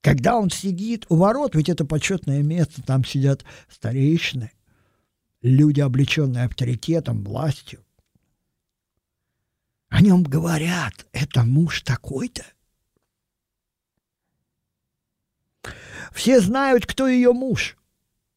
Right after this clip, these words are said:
И все знают об этом муже, кто его жена.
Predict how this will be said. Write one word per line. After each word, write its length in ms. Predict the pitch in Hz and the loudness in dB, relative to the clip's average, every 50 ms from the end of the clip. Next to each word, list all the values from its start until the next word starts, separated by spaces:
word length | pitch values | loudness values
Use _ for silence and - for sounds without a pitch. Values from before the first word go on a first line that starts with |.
| _ _ _ _ _ _ _ _ _ _ _ _ _ _ _ _ _ _ _ _ _ _ _ _ _ _ _ _ _ _ _ _ _ _ _ _ - | _ _ _ _ _ _ _ _ _ _ _ _ _ _ _ _ _ _ _ _ _ _ _ _ _ _ _ _ _ _ _ _ _ _ _ _ 4
И 140 | 135 147 | 4 4
все 260 | 135 - - 160 160 143 | 4 4 4 4 4 4
знают 380 | 117 151 202 233 220 190 - | 4 2 2 2 2 2 2
об 140 | 170 160 156 | 2 4 4
этом 260 | 156 143 - 143 139 | 2 4 4 2 4
муже, 580 | 139 151 165 190 196 151 110 110 104 101 120 - _ - | 4 4 2 2 2 2 2 0 -2 -6 -8 -14 _ -16
кто 440 | - - - 156 135 110 95 98 - _ _ _ _ | -8 -2 0 2 2 2 0 -4 -10 _ _ _ _
его 500 | - 104 110 117 113 110 101 95 - _ _ _ _ _ _ - | -6 -4 -2 -2 -2 -2 -4 -6 -10 _ _ _ _ _ _ -12
жена. 460 | 104 98 101 107 110 104 95 98 | -8 -6 -4 -4 -4 -4 -8 -10